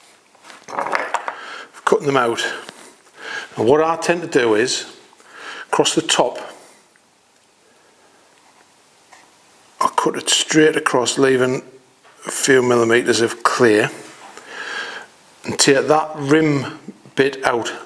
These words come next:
last thing, and then about halfway, we'll cut it across halfway.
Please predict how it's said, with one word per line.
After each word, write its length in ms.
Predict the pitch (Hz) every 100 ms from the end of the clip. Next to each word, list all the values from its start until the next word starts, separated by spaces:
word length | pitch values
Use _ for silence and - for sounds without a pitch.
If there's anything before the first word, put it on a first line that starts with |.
| - -
last 440 | 123 127 - -
thing, 580 | - - - 117 107 110 -
and 140 | 110
then 360 | 110 113 110 117 -
about 400 | 120 180 185 185
halfway, 680 | - 151 151 - 123 120 117 - - - - - - - - - - - - - - - - - - - _ - - - - - - - - - - - - -
we'll 120 | 120 120
cut 280 | - 147
it 120 | - 127
across 440 | - - 120 -
halfway. 600 | 120 113 - - 139 -